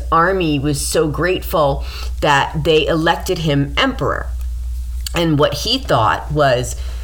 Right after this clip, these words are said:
that love, marriage, family, attachments don't make good soldiers. And that's probably why he was such a good soldier, because he was not attached to anyone.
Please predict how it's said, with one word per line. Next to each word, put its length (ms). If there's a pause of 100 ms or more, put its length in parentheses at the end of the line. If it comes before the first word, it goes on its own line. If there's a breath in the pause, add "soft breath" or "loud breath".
(160 loud breath)
that 240
love, 560
marriage, 500
family, 760
attachments 1200 (580)
don't 220
make 320
good 200
soldiers. 800 (600 loud breath)
And 400
that's 540
probably 580
why 420
he 220
was 340
such 220
a 60
good 180
soldier, 420
because 300
he 160
was 200
not 320
attached 760 (400)
to 140
anyone. 440